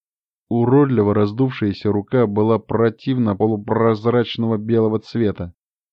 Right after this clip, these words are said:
Зараза поползла по предплечью, уничтожая последнюю надежду. Это конец. Вода маячила перед внутренним взором знаком избавления от страданий.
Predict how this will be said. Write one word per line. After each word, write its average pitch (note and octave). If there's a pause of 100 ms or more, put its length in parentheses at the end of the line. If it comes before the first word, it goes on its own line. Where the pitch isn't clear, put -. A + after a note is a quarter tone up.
Зараза G2+
поползла G#2
по G2+
предплечью, G#2+ (160)
уничтожая A#2+
последнюю A2
надежду. F#2+ (1080)
Это G2 (120)
конец. F2 (1500)
Вода A#2
маячила B2+
перед A2
внутренним A2
взором A2+
знаком G#2+
избавления G#2+
от G2+
страданий. A2